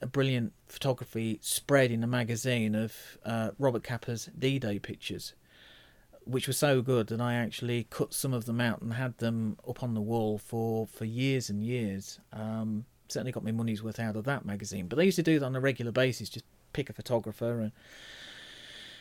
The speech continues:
show his work, um, especially if it was in relation to a news event at the time, like the D-Day anniversaries.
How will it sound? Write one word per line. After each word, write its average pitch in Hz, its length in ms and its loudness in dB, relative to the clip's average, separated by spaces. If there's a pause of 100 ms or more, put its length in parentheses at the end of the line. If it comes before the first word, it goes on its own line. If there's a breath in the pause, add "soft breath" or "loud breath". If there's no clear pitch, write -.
(480 loud breath)
show 131 280 6
his 120 140 4
work, 117 580 4 (100)
um, 120 920 2 (520)
especially - 380 6
if 117 120 2
it - 60 0
was 127 140 0
in 127 560 0
relation 127 600 4
to 117 460 0
a - 40 -2
news 127 300 2
event 104 340 0
at - 80 -10
the 139 60 -10
time, 117 360 0
like 110 200 0
the 101 60 -4
D-Day 113 520 -2 (240)
anniversaries. 104 680 -6